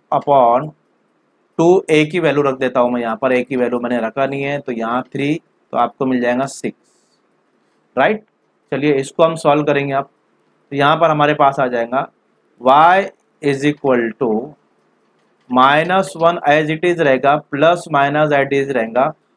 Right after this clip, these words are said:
और ये हो जाएगा सेवेंटी थ्री, क्योंकि सेवेंटी टू प्लस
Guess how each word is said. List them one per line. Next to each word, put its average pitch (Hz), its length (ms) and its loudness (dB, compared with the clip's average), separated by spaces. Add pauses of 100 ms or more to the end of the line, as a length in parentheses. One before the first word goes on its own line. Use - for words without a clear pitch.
(120)
और 135 140 2
ये 170 100 4
हो 165 120 6
जाएगा 143 360 2
सेवेंटी 160 600 -2
थ्री, 151 300 -2
क्योंकि 156 340 -4
सेवेंटी 151 480 -2
टू 156 260 0
प्लस 131 320 -4